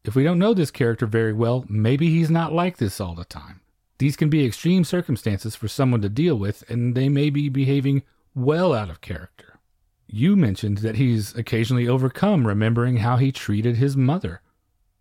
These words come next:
How much of that, though, is just the intensity of the moment? I think it's fitting at that juncture that the thing that allows him to go on is the motherly reassurance that he gets from the funeral director.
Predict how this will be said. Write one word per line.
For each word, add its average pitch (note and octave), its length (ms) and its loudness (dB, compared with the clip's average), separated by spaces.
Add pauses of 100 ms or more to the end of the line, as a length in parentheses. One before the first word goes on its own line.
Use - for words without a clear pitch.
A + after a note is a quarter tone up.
(160)
How D3 180 -4
much E3 200 0
of D3 100 -2
that, D3 260 -2
though, C3 280 0
is A2+ 140 -2
just A#2 280 -4
the G#2+ 160 -6
intensity D#3 800 -4
of A2+ 140 -6
the G2+ 100 -4
moment? G2 840 -4 (640)
I A#2 60 -2
think A#2 180 0
it's G#2+ 120 -6
fitting F#3 300 0
at G2 100 -4
that G2+ 180 -4
juncture G#2 380 -4
that G#2+ 260 -4
the A2+ 80 0
thing F#3 260 0
that B2+ 120 2
allows B2 460 0
him C3+ 200 2
to A2+ 60 0
go A2 300 0
on C3+ 340 0 (320)
is B2+ 300 -2
the C#3 140 0
motherly A#2+ 580 0
reassurance A#2+ 640 -2
that A2 120 -4
he A2+ 80 0
gets G3 320 -2
from F#2+ 180 -8
the F#2+ 80 -6
funeral F#2 420 -4
director. - 600 -16